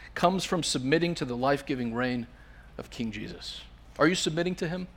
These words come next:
Are you trusting him, in him, not just as your Savior,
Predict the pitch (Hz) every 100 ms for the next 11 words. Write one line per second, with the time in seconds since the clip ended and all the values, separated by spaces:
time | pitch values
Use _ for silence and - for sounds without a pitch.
0 | - - - - - - - - - -
1 | 143 131 180 - 170 165 165 160 156 160
2 | 151 - 151 190 202 196 175 147 - -
3 | 208 170 113 -